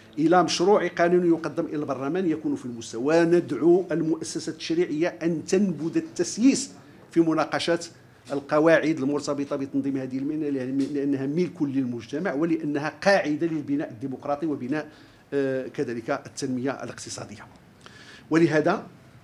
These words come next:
ستجدون في هذا التقرير حوالي اثناعش توصية أساسية تواجه كل هذه المعطيات التي ذكرت لكم، وتدعو الجميع بما فيهم الزملاء إلى نبذ هذه البيئة غير السليمة في التعامل.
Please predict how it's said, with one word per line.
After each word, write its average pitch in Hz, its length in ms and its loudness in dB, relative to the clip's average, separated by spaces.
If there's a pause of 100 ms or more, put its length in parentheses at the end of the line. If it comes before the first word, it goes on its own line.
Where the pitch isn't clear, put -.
(320)
ستجدون 180 680 0
في 175 160 2
هذا 170 200 0
التقرير 214 480 -2 (320)
حوالي 214 500 2
اثناعش 247 400 -2
توصية 165 520 -4
أساسية - 420 -10 (540)
تواجه 160 380 4
كل 233 260 0
هذه 196 220 2
المعطيات 151 500 -4
التي 139 180 -6
ذكرت 131 340 -10
لكم، 123 360 -4 (500)
وتدعو 180 500 4
الجميع 196 460 6
بما 202 320 4
فيهم 240 260 2
الزملاء 170 500 0 (720)
إلى 214 320 6
نبذ 185 500 2
هذه 185 600 2
البيئة 185 580 2
غير 190 240 0
السليمة 214 580 0
في 214 80 -8
التعامل. 117 440 -2